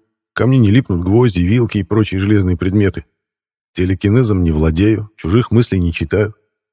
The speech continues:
Предсказывать будущее даже не пытаюсь за полной бесполезностью этого занятия. Равно как и искать пропавших людей по фотографии.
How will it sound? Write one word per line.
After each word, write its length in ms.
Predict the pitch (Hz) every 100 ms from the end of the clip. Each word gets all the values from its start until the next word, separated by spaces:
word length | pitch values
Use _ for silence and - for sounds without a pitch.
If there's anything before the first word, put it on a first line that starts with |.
| _ _ _ _
Предсказывать 640 | 85 87 - 110 104 110
будущее 460 | 95 127 120 - 87
даже 220 | 104 101
не 100 | 113
пытаюсь 600 | 95 85 98 113 80 -
за 160 | 80 87
полной 320 | - 101 101
бесполезностью 720 | 90 - 110 110 82 78 82
этого 160 | 80 80
занятия. 440 | 90 95 82 85 - _ _ _ _ -
Равно 320 | 85 95 139
как 220 | 131 120
и 80 | 123
искать 320 | - 123 -
пропавших 540 | 120 113 113 - 123
людей 280 | 135 110 104
по 80 | 98
фотографии. 680 | - 92 101 104 98 90